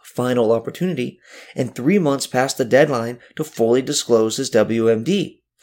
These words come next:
Diplomacy did not feel rushed. It felt like it was taking forever." And he wrote, "Others suggested that the threat wasn't as serious as we thought.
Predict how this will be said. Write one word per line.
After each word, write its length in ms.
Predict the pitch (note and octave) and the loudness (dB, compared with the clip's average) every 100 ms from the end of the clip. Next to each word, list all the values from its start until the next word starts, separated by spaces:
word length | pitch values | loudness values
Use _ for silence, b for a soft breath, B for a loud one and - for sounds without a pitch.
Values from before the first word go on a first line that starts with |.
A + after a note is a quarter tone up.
| b b b | b b b
Diplomacy 640 | B2+ C3 D3+ G#3 - A#2+ | -4 2 4 4 2 0
did 100 | B2 | 0
not 220 | A#2 A#2+ - | 0 -2 0
feel 200 | B2+ A2 | 0 2
rushed. 440 | F3 E3+ - - b b b | 2 0 -4 -14 b b b
It 180 | C3 - | -4 4
felt 240 | F3 - | 4 4
like 200 | A2+ A2 | -2 -4
it 60 | C3+ | -4
was 140 | C#3 | -6
taking 320 | - A#2 B2+ | -4 -4 -4
forever." 500 | G#2+ A2+ F3+ - - _ _ _ _ _ _ _ _ _ _ b b b b - | -4 0 0 -2 -12 _ _ _ _ _ _ _ _ _ _ b b b b -2
And 260 | D#3 F#3+ | 2 2
he 140 | D#3 B2 | 0 -2
wrote, 360 | G#2+ G#2+ E3+ - _ _ B B B B | 0 0 0 -6 _ _ B B B B
"Others 280 | E3 G3+ G#3+ | 6 6 6
suggested 440 | G#3+ C3+ B2 A#2+ B2 | 4 4 2 2 2
that 160 | A#2+ | 2
the 80 | - | 2
threat 300 | - C#3+ E3 | 0 0 0
wasn't 280 | B2 B2 C3 | 0 -4 -6
as 160 | C3 - | -6 -4
serious 340 | A#2 A2+ A2 | -4 -4 -4
as 140 | A2+ | -6
we 120 | A2+ A2 | -6 -4
thought. 400 | D#3 C#3+ - | -2 -2 -6